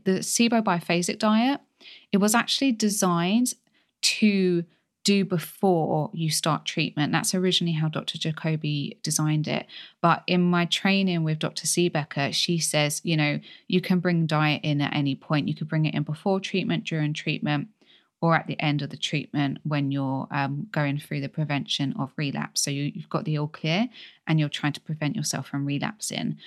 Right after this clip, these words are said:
That part is essential. So at the minimum, you have to be on a sibo type diet by the end of your treatment. So I,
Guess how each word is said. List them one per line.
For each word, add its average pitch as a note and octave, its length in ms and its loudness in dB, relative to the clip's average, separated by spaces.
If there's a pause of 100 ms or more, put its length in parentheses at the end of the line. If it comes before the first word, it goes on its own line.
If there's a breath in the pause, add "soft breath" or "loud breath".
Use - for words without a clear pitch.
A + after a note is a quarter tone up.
(240 loud breath)
That F3+ 260 2
part D3+ 380 -2
is D3+ 100 -4
essential. - 560 -4
So C#3+ 200 -2
at - 160 -8
the - 40 -4
minimum, E3 480 4
you D3 120 -6
have - 280 -8
to D#3+ 100 -6
be C#3+ 140 -6
on C#3 140 -4
a - 20 -4
sibo D3+ 420 -6
type - 360 -8
diet A3 480 4 (400 soft breath)
by E3+ 160 6
the D#3 100 -4
end D3+ 180 -4
of C#3 120 -8
your D3 80 -6
treatment. - 580 0 (400 loud breath)
So D#3+ 640 4 (320)
I, F#3 420 6